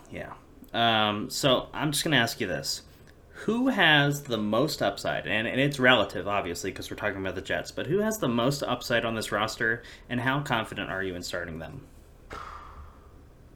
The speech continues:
Speaker 2: I think when Michael Carter comes back, I'd say him. Elijah Moore seems like the easiest choice, but he's most, the most susceptible to Zach Wilson struggling.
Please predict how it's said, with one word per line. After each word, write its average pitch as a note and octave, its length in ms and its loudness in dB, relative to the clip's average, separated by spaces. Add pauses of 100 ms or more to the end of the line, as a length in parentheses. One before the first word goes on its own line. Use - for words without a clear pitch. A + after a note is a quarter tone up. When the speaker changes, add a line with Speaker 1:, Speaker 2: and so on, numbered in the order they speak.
(2250)
Speaker 2:
I - 880 -6
think C#3+ 160 -6
when C#3 100 -4
Michael B2+ 280 4
Carter A#2+ 300 4
comes G#2+ 280 -6
back, G2+ 260 -2
I'd G#2 140 -6
say G#2+ 200 -2
him. G#2 560 -4
Elijah C3+ 440 2
Moore B2+ 280 2
seems D3 440 -2
like B2 220 4
the A#2 100 -2
easiest A2+ 440 -6
choice, G#2+ 300 -2
but A2 140 -2
he's B2 380 -4
most, A#2 340 -6
the A#2 60 -2
most A2+ 240 -2
susceptible A2+ 600 -2
to G2 240 -6
Zach G#2 280 -4
Wilson G#2+ 240 -4
struggling. G2+ 680 -2